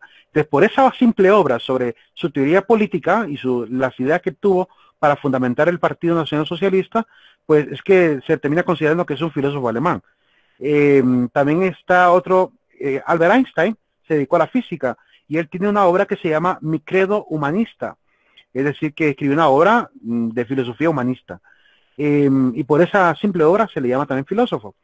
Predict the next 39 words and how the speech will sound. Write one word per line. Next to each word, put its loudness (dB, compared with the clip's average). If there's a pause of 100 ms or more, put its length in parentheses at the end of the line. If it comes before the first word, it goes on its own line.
(320)
aunque 0
se -2
dedicó 0
más -4
que -10
todo -2
a 0
la -4
ciencia. -14 (640)
Eh, 2 (400)
y -2
así, 0
han -2
habido 2 (140)
de 0
diferentes. -2
Tenemos -4
a -4
Pitágoras, 0
que -6
es -2
matemático, -4 (520)
tenemos 0
a 0
Blas, 2 (160)
Blas, -2
Blas -2
Pascal, -2 (240)
que -2
es -4
matemático -2
también. 0 (440)
René 2
Descartes, 0 (380)
matemático -2
también. -4 (420)
Eh, -2
Wilhelm 2
Leibniz, 0